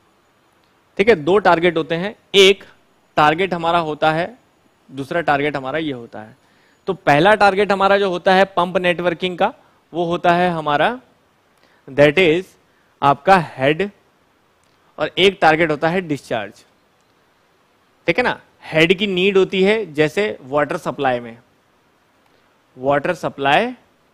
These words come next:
in buildings, Example की बात करें कि buildings में अगर हम water supply कर रहे हैं तो head की बहुत ज़्यादा need होती है। लेकिन अगर discharge की बात करें तो जैसे agriculture, Agriculture purpose की बात करें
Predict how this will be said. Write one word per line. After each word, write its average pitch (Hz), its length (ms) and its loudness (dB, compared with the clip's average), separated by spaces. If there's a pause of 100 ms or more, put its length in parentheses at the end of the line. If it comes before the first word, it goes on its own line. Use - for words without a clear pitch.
(420)
in 185 180 -4
buildings, 175 440 2 (340)
Example 143 420 -4
की 131 100 -6
बात 123 240 -4
करें 180 260 -6 (400)
कि 156 40 -6
buildings 160 420 -2
में 175 80 -4
अगर 170 140 2
हम 160 100 -4
water 147 220 -2
supply 156 280 0
कर 147 160 -2
रहे 143 120 2
हैं 190 100 -2
तो 208 100 2
head 165 260 6
की 180 140 0
बहुत 190 180 2
ज़्यादा 208 220 6
need 208 260 4
होती 143 240 0
है। 120 140 -4 (380)
लेकिन 156 460 2 (420)
अगर 170 280 4 (180)
discharge 151 460 4
की 202 100 2
बात 190 240 6
करें 214 280 2
तो 160 140 -8
जैसे 156 420 2
agriculture, 143 640 2 (1200)
Agriculture 180 600 2
purpose 170 360 -4
की 185 100 -6
बात 165 220 2
करें 202 260 -2